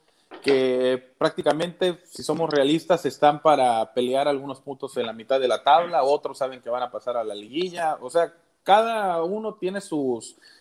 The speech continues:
eh, deficiencias y sus, eh, fortalezas. En el caso de Movimiento Ciudadano como partido, no sé si ya la dirigencia o si va a ser más adelante, platicará con ustedes y decirle, bueno,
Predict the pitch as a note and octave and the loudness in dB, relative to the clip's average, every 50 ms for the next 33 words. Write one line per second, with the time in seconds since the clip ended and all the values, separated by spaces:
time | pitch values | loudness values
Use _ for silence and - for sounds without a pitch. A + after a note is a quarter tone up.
0 | _ - - A#2+ A#2+ B2+ C3+ C3 C3+ B2 B2 - F3 G3+ A3 G#3+ - A3 G#3+ G3+ | _ -2 0 2 4 4 2 2 0 -4 -4 2 4 4 4 4 2 2 2 2
1 | - F3 D3+ C#3 C3 - - C3+ B2+ B2+ B2 B2 A2+ A#2 - - - A2 A#2 A2 | 2 0 -2 -2 -2 -4 -4 -2 0 0 0 0 -2 -4 -8 -8 -4 -2 -2 0
2 | - - C3 B2+ - B2+ C3+ D#3+ F3+ - - D3 - - - E3 E3 D#3 - - | 2 0 0 2 4 4 6 6 4 4 0 -6 -6 -6 -4 -2 -2 0 2 4
3 | G3 G3+ - B3 A#3 A3+ - - D#3 D#3 D3+ D#3 D3+ C#3+ C#3+ C#3 D#3+ F#3 F#3+ - | 4 4 4 4 2 2 2 0 0 0 0 2 2 0 0 0 -4 -6 -6 -6
4 | G#3+ - - E3 D#3 E3 F3+ F#3 F#3+ - - D#3+ D#3 C#3 - - C3 B2 C3+ - | -6 -4 0 0 2 2 2 0 -2 -4 -4 -2 -2 -2 -2 0 0 0 0 -2
5 | F#3+ G3 G3 F#3 G3+ G#3 - _ _ _ _ _ _ _ _ _ _ _ - D3 | -2 0 2 2 2 2 0 _ _ _ _ _ _ _ _ _ _ _ -2 -2
6 | E3+ E3+ G3+ D#3+ G3 G3 F#3+ F#3+ G3 G3+ F#3+ F3+ D#3+ C3+ - - F3 F3 E3+ F3+ | 0 0 0 0 2 6 6 8 8 6 4 4 0 -2 -4 -4 -6 -4 -2 0
7 | F#3 F#3+ - C#3 C3+ - - C3+ C#3+ D#3+ D#3 F3 E3+ F3 E3+ D#3+ - F#3 E3 C#3+ | 0 0 0 -2 -8 -6 -6 -4 -4 -4 -4 -4 -6 -6 -6 -6 -4 -2 -2 0
8 | C3+ D3 D3+ D#3 D3+ - E3 E3+ - - _ _ _ _ _ _ _ - C#3 C3+ | 2 0 0 0 0 -2 -2 -2 -4 -8 _ _ _ _ _ _ _ 2 2 2
9 | C3+ C#3 - C#3+ D3+ D#3+ - G3+ F#3+ E3+ C#3 - - F3+ F#3+ F#3+ F#3+ E3+ C#3+ D3 | 2 4 2 2 2 2 0 -2 -4 -4 -4 -2 0 2 2 2 2 -2 -4 -2
10 | E3+ D#3+ E3+ D#3+ F3+ G3 G3 F#3 - | -2 -2 0 2 2 0 0 -2 -8